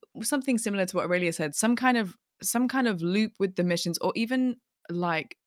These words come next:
more of an urgency feeling about the stuff that you can do in game. So that the only urgency and the only time that we really care are those events, because we've got someone telling us how much it matters.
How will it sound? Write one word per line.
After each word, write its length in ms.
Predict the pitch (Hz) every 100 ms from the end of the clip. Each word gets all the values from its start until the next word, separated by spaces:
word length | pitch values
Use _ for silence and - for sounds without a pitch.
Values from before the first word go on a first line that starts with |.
| _
more 520 | 165 180 214 220 220
of 100 | 208
an 100 | 175 - 165
urgency 580 | 170 170 160 - -
feeling 500 | 160 - 160 151 143 -
about 400 | 147 147 147 147
the 60 |
stuff 240 | 151 151 135
that 100 | 127
you 80 | 139
can 160 | 139
do 100 | 143
in 180 | 131 139
game. 240 | 135 127
So 120 | 131 156
that 100 | 165
the 140 | 196
only 200 | 233 254
urgency 600 | 156 190 180 139 - 127
and 80 | 127
the 60 | 143
only 120 | 165
time 140 | 160
that 100 | 156
we 80 | 147
really 200 | 143 131
care 440 | - 185 175 147 -
are 180 | 156 156
those 200 | 151 143
events, 360 | 147 135 131
because 360 | - 147 - 151
we've 120 | 151
got 200 | - -
someone 240 | - 143 131
telling 280 | 156 156
us 120 | 127 -
how 100 | 127
much 180 | 123
it 80 | -
matters. 440 | - 135 - -